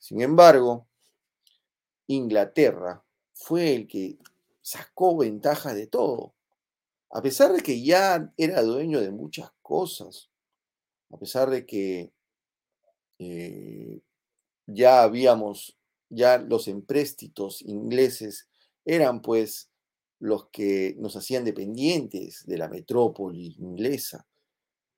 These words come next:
Habíamos cambiado a nuestra madre patria por un padrastro malo, explotador,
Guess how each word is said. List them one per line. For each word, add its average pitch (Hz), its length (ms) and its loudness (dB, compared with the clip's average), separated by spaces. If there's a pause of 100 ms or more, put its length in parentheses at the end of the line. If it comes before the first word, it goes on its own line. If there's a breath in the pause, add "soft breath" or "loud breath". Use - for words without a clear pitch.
(120)
Habíamos 175 480 6
cambiado 151 720 6 (640)
a 95 160 -4
nuestra 135 540 2
madre 110 440 2
patria 113 640 2 (640)
por 110 180 -2
un 165 160 -6
padrastro 131 720 2
malo, 101 640 -2
explotador, 107 800 -2